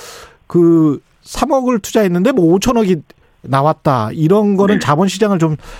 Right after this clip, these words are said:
Speaker 1: 잘 이해를 못하고 있는 지금 정치권의 이야기인 것 같아서 그
Speaker 2: 네네.
Speaker 1: 부분은 어떻게 생각하시는지 궁금해요.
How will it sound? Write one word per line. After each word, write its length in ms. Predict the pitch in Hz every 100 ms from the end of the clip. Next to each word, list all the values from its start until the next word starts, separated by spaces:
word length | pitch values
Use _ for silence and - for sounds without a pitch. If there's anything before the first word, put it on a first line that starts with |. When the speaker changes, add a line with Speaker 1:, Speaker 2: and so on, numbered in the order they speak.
| - -
Speaker 1:
잘 200 | 165 156
이해를 240 | 165 202
못하고 400 | 135 147 208 214
있는 460 | 190 180 160 143 120
지금 240 | 143 139
정치권의 520 | 147 139 175 185 170
이야기인 320 | 135 151 151 147
것 60 |
같아서 680 | 131 120 127 139 165 139 95 - _ _
그 80 | 233
Speaker 2:
네네. 120 | 180 240
Speaker 1:
부분은 220 | 269 240
어떻게 300 | 139 - 208
생각하시는지 1040 | 170 180 165 147 - 147 147 139 127 123 - - - _
궁금해요. 680 | - 151 143 131 135 151 104